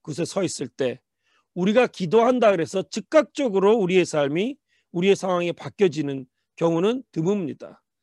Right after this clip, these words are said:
물론 그렇게 응답하실 때도 있습니다. 하지만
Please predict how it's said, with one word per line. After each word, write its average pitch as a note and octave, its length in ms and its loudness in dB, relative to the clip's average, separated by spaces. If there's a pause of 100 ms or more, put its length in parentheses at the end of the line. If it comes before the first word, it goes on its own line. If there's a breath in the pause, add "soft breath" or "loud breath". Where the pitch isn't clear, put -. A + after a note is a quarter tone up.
(440)
물론 A3+ 320 2
그렇게 A3 280 -2
응답하실 G#3+ 720 0
때도 E3 260 -4
있습니다. F#3+ 760 -6 (360)
하지만 G3 500 -2